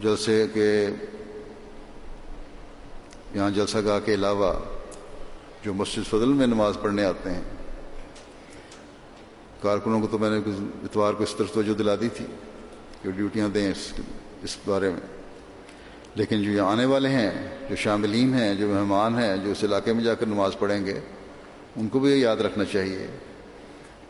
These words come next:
کہ جو مسجد فضل میں نماز پڑھنے آتے ہیں، وہ بھی اپنی کاریں ایسی جگہوں پر کھڑی کریں جہاں ہمسایوں کے راستے نہ روکیں، ان کے گھروں کے راستے نہ روکیں اور انہیں تکلیف نہ ہو۔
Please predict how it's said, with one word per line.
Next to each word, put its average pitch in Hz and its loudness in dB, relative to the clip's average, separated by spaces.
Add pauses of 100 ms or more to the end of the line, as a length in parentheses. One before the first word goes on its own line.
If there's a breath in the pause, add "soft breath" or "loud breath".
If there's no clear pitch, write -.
کہ 107 2
جو 104 4
مسجد 98 -2
فضل 113 4
میں 120 4
نماز 110 4
پڑھنے 113 4
آتے 107 2
ہیں، 110 -4 (760)
وہ 113 4
بھی 120 6
اپنی 113 0
کاریں 110 2 (540)
ایسی 113 2
جگہوں 123 4
پر 113 2
کھڑی 110 2
کریں 113 2 (680)
جہاں 110 2
ہمسایوں 113 2
کے 120 4
راستے 110 4
نہ 165 2
روکیں، 107 0 (720)
ان 101 -4
کے 107 0
گھروں 110 4
کے 117 4
راستے 110 2
نہ 139 4
روکیں 139 -2 (840)
اور 107 2
انہیں 113 4
تکلیف 113 0
نہ 143 0
ہو۔ 110 -4